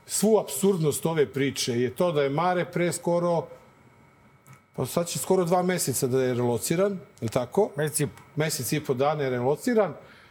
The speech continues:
Speaker 1: U nedelju mu je zakucala policija na vrata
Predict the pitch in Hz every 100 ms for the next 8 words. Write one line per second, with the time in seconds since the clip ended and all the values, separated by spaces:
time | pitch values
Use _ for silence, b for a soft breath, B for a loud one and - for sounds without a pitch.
0 | B B - 170 175 247 311 285 240 214
1 | 202 175 208 233 - 208 180 180 180 208
2 | - 208 160 131 - - _ - 143 147
3 | 139 156 202 202 254 240